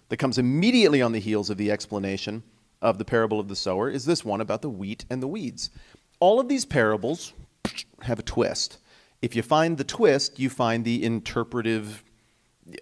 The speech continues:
pinch point of the parable. "Kingdom of heaven is like a man who sowed good seed in his field." Okay, so we've got the same kind of sower that we were just talking about a second ago. He's competent,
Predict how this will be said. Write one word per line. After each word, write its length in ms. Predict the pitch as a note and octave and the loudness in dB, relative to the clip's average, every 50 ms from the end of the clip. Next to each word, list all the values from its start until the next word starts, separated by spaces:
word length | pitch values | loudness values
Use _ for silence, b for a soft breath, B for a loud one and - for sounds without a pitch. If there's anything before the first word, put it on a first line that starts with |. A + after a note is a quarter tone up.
| - - _ - | -18 -18 _ -4
pinch 360 | - F3+ G#3+ F#3 - - - | -2 -2 -2 -2 -4 -8 -8
point 400 | - A2+ F2+ F2+ G2 A2 - - _ _ _ _ - | -8 -6 -6 -6 -8 -10 -12 -18 _ _ _ _ -4
of 140 | F#2 F2+ | -2 -2
the 60 | G#2 - | -4 -4
parable. 480 | - E3+ F#3 C#3 G#2+ F#3 - - - - _ b b b b b b b b b b | -4 -4 -2 -2 -4 -4 -8 -10 -12 -14 _ b b b b b b b b b b
"Kingdom 220 | - F3+ F#3+ G3+ F#3+ | 0 2 2 4 4
of 100 | E3 D3 | 4 6
heaven 180 | F3+ F3 E3+ | 6 6 4
is 80 | D#3+ C#3 | 4 4
like 120 | E3 D#3 | 4 4
a 40 | D3 | 6
man 180 | D3+ D#3 E3 D#3+ | 4 4 4 2
who 60 | C#3 | 2
sowed 240 | - - D#3 D3 B2+ | 4 4 4 4 4
good 160 | D3+ D3+ C3+ | 0 0 0
seed 240 | - - B2+ B2 B2+ | -2 -2 -2 -2 -2
in 60 | C#3+ | -2
his 140 | D3 - - | -4 -6 -6
field." 380 | - A#3+ F#3+ - - - - - _ _ _ _ _ - | -4 -2 -2 -2 -4 -8 -14 -20 _ _ _ _ _ -16
Okay, 300 | - - - A#2+ F#3 G#3+ b b b b b b b b | -6 0 2 2 2 0 b b b b b b b b
so 120 | - - D3+ | -4 0 2
we've 80 | D3+ | 2
got 120 | C#3 D#3 - | 2 2 0
the 40 | - | 0
same 240 | - F3+ E3 F3+ | 0 2 2 2
kind 160 | F3+ F3 E3+ F#3 | 2 0 -2 -2
of 80 | F3 | -2
sower 360 | - - D3 B2+ A#2+ A#2+ B2+ | -2 0 2 2 4 2 2
that 100 | B2+ C3 | 0 0
we 100 | G#2+ B2 | -2 0
were 100 | C3 B2+ | -2 -2
just 200 | B2 A#2+ B2 - | -2 -2 -4 0
talking 320 | - B2+ A2+ G#2+ - A#2+ A2 | 0 0 0 0 0 -4 -2
about 180 | G#2 G#2 G2+ | 0 0 0
a 40 | G#2 | 0
second 320 | G#2+ - A#2+ A2 - G#2 F#2+ | -2 -4 -6 -6 -6 -8 -8
ago. 280 | F2+ F2+ F2 D#2+ D#2+ b b b b b b b b | -6 -6 -8 -8 -10 b b b b b b b b
He's 220 | _ - B2+ A2 - | _ -6 -6 -4 -2
competent, 580 | - A#2+ A2+ A2 C3+ - - E3 G3 - - | 0 0 0 0 0 -2 -2 -4 -4 -6 -10